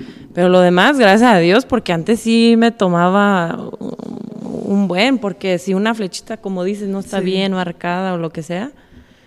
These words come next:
Speaker 1: ya, y, y son muchachas que son conocedoras de la charrería, o sea, de las caramuzas,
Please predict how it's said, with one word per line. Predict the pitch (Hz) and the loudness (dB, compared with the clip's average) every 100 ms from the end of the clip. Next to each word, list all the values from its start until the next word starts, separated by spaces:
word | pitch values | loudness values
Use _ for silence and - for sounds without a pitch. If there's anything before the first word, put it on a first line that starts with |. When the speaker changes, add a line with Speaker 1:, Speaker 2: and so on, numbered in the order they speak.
| - - - | -20 -20 -10
Speaker 1:
ya, | 175 160 165 | -4 -2 -2
y, | 196 | -2
y | 196 202 | 0 0
son | 185 220 220 254 269 262 | 0 2 2 2 2 2
muchachas | 269 262 254 254 247 | -2 -2 -4 -4 -6
que | - 202 180 170 196 | -2 0 0 -2 -6
son | - 190 190 190 190 | -6 -2 -2 -2 -4
conocedoras | 185 202 202 196 180 170 180 | -4 -2 -2 -2 -2 0 0
de | 190 | 0
la | 170 165 | -2 -2
charrería, | 175 156 156 170 | -4 -2 -2 -2
o | |
sea, | 170 | -2
de | 165 | -2
las | 160 - | -2 -6
caramuzas, | 165 170 180 165 | -6 -4 -4 -6